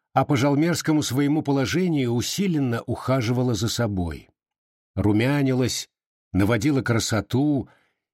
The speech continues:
и за недостатком взрослых казаков принимала ребятишек лет по четырнадцати и больше — о чём красноречиво свидетельствовали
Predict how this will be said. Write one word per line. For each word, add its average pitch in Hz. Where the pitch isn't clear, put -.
и 196
за 165
недостатком 160
взрослых 135
казаков 139
принимала 147
ребятишек 139
лет 110
по 110
четырнадцати 123
и -
больше — 98
о 101
чём 123
красноречиво 120
свидетельствовали 113